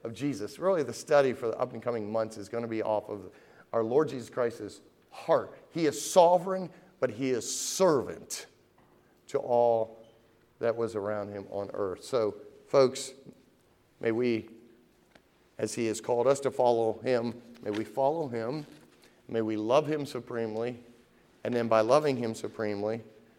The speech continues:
may we love others around us. Let's go ahead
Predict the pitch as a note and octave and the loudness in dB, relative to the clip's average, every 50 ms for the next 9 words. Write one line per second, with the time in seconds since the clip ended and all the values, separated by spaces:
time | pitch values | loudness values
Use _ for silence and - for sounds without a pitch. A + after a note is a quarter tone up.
0 | _ _ - - G#2+ G#2+ G#2+ G#2+ G#2+ A2+ A#2+ A#2+ A2+ G#2 - - A#2 A2 A2 G#2+ | _ _ -8 -4 -2 -2 -2 0 2 2 4 2 2 0 -2 -2 0 2 2 0
1 | G#2 G2+ G2 - - - G2 F#2 F2 F#2+ G2+ G2+ G2+ G2 G2 F2 E2+ - - - | 0 -2 -4 -8 -8 -6 -6 -6 -4 -2 -4 -4 -4 -4 -6 -8 -10 -14 -14 -14
2 | - - - - - _ _ _ _ _ _ _ _ _ _ _ _ _ _ _ | -14 -14 -16 -16 -20 _ _ _ _ _ _ _ _ _ _ _ _ _ _ _
3 | _ - - - - - B2 B2 A2+ A2+ B2 A#2+ A#2 A#2 A#2 A#2+ | _ -8 -8 -6 0 2 4 4 4 4 4 6 6 6 4 2